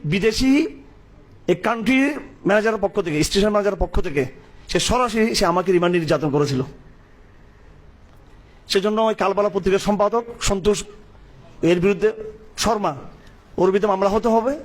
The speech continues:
এবং সে কিন্তু নিজেকে অনেক বিভিন্ন আড়াল দিয়ে সে নিজেকে আড়াল করার চেষ্টা করেছে। এরাই কিন্তু আমাদের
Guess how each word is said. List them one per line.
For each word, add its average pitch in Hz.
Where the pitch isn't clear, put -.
এবং 233
সে 196
কিন্তু 220
নিজেকে 202
অনেক 269
বিভিন্ন 190
আড়াল 214
দিয়ে 214
সে 214
নিজেকে 196
আড়াল 190
করার 196
চেষ্টা 175
করেছে। 180
এরাই 302
কিন্তু 302
আমাদের 247